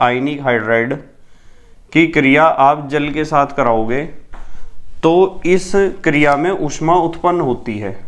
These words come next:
आप इसकी जगह Q भी लिख सकते हो, Q। Q का मतलब क्या होता है, ऊष्मा।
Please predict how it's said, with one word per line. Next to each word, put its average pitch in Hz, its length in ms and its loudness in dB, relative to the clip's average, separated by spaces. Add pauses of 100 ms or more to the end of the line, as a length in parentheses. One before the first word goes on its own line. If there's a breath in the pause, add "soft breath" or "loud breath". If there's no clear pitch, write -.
(160)
आप 139 440 2
इसकी 151 260 -6
जगह 151 220 -2 (140)
Q 160 220 -4
भी 156 160 -4
लिख 139 200 -4
सकते 123 320 -6
हो, 147 120 -2
Q। 131 240 -2 (800 soft breath)
Q 151 180 6
का 160 120 4
मतलब 156 360 -2
क्या 156 120 0
होता 135 240 0
है, 180 120 0
ऊष्मा। 117 480 -6